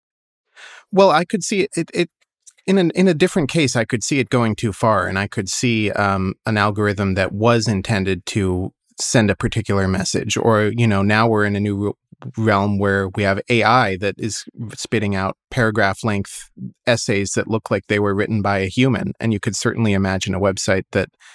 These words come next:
tells its A I, "Okay, I want you to send this message, but you're not allowed to send, send that message." We're definitely entering uncharted territory in terms of finding the dividing line between what came from a human and what came from a machine, or what was predictable and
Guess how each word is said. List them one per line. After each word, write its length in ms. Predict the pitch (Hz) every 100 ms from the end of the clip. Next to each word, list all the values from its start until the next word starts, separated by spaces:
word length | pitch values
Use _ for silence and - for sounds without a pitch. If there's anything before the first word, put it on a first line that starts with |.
| _ -
tells 220 | 127 101
its 160 | 98
A 160 | - 98
I, 220 | 95 98
"Okay, 320 | 95 - 107
I 60 | 95
want 240 | 98 104
you 60 | 95
to 80 | 92
send 260 | - 98
this 180 | 95 117
message, 380 | 101 98 104 95
but 160 | 98 -
you're 100 | 98
not 180 | 98
allowed 280 | 95 95 92
to 80 | 101
send, 340 | - 98 95
send 260 | - - 98
that 200 | 95 107
message." 420 | 90 87 - -
We're 120 | - 101
definitely 500 | 107 110 110 95 95
entering 420 | 104 - 98 - - - - -
uncharted 520 | 123 123 143 120 104
territory 680 | 95 123 120 110 107 95 92
in 120 | 92 101
terms 260 | - 101
of 120 | 101 87
finding 380 | 104 101 101
the 100 | 95
dividing 460 | 92 92 92 98 98
line 280 | 98 92 90
between 460 | 85 - 98 90 - - -
what 180 | 104 -
came 220 | 113 98
from 180 | 113 92
a 40 |
human 380 | 90 107 101 95
and 160 | 90
what 160 | 95 95
came 220 | - 95
from 240 | 95 98 90
a 40 |
machine, 520 | 92 92 110 101 85
or 120 | 95
what 220 | 104 95 -
was 140 | 95
predictable 640 | - 101 98 98 98 92
and 160 | 90 85